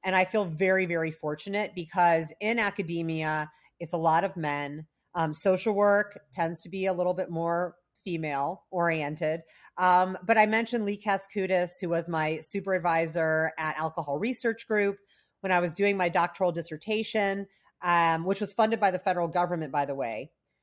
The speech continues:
They thought they were just funding a predoctoral fellowship. They did not know I was doing research on cannabis, but it was probably the very first federally funded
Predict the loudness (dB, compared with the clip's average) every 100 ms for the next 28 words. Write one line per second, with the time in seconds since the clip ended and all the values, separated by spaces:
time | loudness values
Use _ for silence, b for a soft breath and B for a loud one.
0 | _ 0 4 4 4 4 2 0 0 0
1 | 0 0 -4 -2 0 0 0 -2 0 2
2 | 2 0 -2 -4 -2 -2 -2 -2 0 2
3 | 0 -2 -4 -4 -4 -6 -6 -8 -10 -8
4 | -6 -4 -4 -8 -12 -4 -2 0 -2 -2
5 | 0 0 0 -2 -2 -4 -4 0 0 0
6 | -4 -2 0 2 -2 -4 -2 -2 0 -2
7 | -2